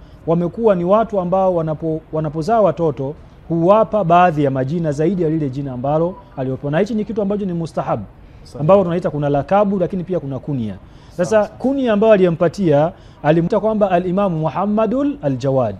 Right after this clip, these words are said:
Speaker 1: kwamba alikuwa na kunia, lakini kunia zote hizi zilikuwa zikiashiria ni jinsi gani imamu huyu alikuwa, eh, zilikuwa zikifasiri tabia yake, zilikuwa zikifasiri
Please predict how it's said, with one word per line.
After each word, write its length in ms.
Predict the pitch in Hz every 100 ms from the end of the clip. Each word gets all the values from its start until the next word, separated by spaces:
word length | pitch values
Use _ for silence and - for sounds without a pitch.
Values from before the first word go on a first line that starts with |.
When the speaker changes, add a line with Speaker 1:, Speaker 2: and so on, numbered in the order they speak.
| - -
Speaker 1:
kwamba 240 | 143 135
alikuwa 420 | 170 190 208 240
na 100 | 190
kunia, 240 | 180 220 175
lakini 280 | 170 214 185
kunia 380 | 254 254 220
zote 240 | 196 196 180
hizi 180 | 185 160
zilikuwa 340 | 160 160 190
zikiashiria 680 | 165 165 160 - 185 220 175
ni 100 | 147
jinsi 220 | 135 135
gani 260 | 156 175 156
imamu 260 | 143 135
huyu 340 | 135 208 220 233 - - -
alikuwa, 680 | 151 156 170 196 190 190 196 - -
eh, 120 | 165 156
zilikuwa 280 | 190 233
zikifasiri 800 | 208 175 185 190 - 262 220 131 -
tabia 320 | 175 160 160
yake, 320 | 156 160 151 147
zilikuwa 220 | 147 170
zikifasiri 640 | 147 - 147 214 208 160